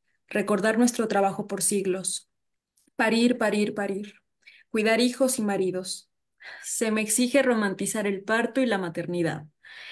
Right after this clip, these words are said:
esconder mi indignación y asco. Se exige agradecer la violencia del nacer y perpetuar el ciclo de violencia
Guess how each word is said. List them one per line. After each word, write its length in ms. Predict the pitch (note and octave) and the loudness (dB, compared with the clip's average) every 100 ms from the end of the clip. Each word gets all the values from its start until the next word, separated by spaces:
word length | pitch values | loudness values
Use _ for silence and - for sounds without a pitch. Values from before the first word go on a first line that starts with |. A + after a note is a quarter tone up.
| - _ | -20 _
esconder 520 | A3+ - A3 A3 A#3 B3+ | -2 0 0 0 4 6
mi 120 | C4 | 6
indignación 680 | A#3+ G3+ G#3 G3+ - G#3+ G3+ | 4 2 -2 -2 -2 -2 -2
y 120 | F#3 | -4
asco. 420 | F#3 - A3 - _ _ - - - _ | -6 -8 -12 -20 _ _ -20 -20 -20 _
Se 200 | - A3+ | -2 0
exige 360 | A3+ B3 B3+ | 0 0 2
agradecer 540 | C4+ A#3 G#3+ G#3 A3 A#3 | 4 4 2 0 -2 -2
la 120 | A#3 | 0
violencia 600 | G#3+ G3 G#3+ B3 C4 C4 | 0 0 0 0 0 0
del 200 | G3+ F#3 | 0 -4
nacer 520 | F#3 - G3+ - - _ _ _ _ | -4 -6 -6 -10 -14 _ _ _ _
y 140 | A3 | -2
perpetuar 500 | A3 G#3 A3 G#3+ A#3 | -2 -2 -2 0 2
el 100 | A#3+ | 4
ciclo 380 | A#3 - A#3+ A#3+ | 4 4 4 2
de 100 | G#3+ | 2
violencia 680 | F#3 F3+ F3+ F#3+ - - | 4 2 0 -2 -6 -8